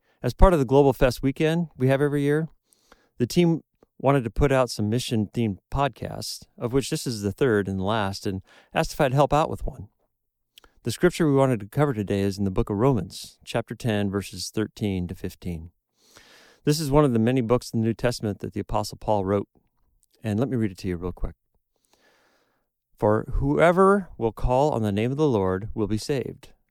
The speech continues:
How then will they call on him who they have not heard? And how will they hear without a preacher?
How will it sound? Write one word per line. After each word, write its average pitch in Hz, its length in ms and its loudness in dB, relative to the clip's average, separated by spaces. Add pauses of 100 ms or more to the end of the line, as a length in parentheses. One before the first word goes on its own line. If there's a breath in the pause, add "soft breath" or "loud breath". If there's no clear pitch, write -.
(420)
How 151 220 0
then 92 420 -2 (100)
will 110 120 -4
they 98 140 -2
call 113 320 -2
on 92 160 -4
him 95 320 -4 (120)
who 110 100 -4
they 92 140 -4
have 90 140 -8
not 90 180 -8
heard? 110 340 -8 (720)
And 107 80 -8
how 127 120 4
will 135 140 2
they 113 160 2
hear 107 500 0
without 101 240 -4
a 98 60 -8
preacher? - 460 -10